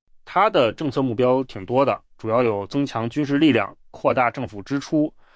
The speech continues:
强化保守社会政策这几个方面。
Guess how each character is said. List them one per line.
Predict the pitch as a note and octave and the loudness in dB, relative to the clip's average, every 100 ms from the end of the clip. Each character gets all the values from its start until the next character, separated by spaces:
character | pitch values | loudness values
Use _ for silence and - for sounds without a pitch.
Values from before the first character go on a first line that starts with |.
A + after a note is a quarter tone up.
| _ | _
强 | - A#2 C3+ | -6 -4 2
化 | E3 A#2 | 4 4
保 | A2+ C3+ | 2 0
守 | C#3 G2 | 0 -4
社 | - C#3+ | -2 0
会 | C#3 | 0
政 | E3 A#2+ | 0 -2
策 | A#2+ | -2
这 | A2+ | -4
几 | G#2+ | -6
个 | G2+ | -8
方 | F2+ B2 | -4 0
面。 | C3+ | -2